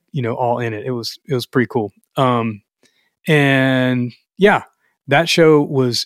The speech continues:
just stinking amazing. Front, I'd never been front row at a show before, and not, not at least of that,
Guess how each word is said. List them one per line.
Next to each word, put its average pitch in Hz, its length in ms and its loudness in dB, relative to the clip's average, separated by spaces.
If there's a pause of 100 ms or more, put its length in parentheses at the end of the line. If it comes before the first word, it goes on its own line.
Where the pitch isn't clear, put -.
just 131 280 -2
stinking 143 320 0
amazing. 123 400 -2
Front, 143 280 -4
I'd 143 200 2
never 151 240 2
been 139 180 0
front 139 240 -2
row 135 240 2
at 120 60 0
a 107 60 -4
show 135 300 2
before, 131 460 -2 (560)
and 127 400 -4
not, 135 220 -2
not 135 240 2
at 120 100 -2
least 131 260 -4
of 107 100 -10
that, 120 280 -4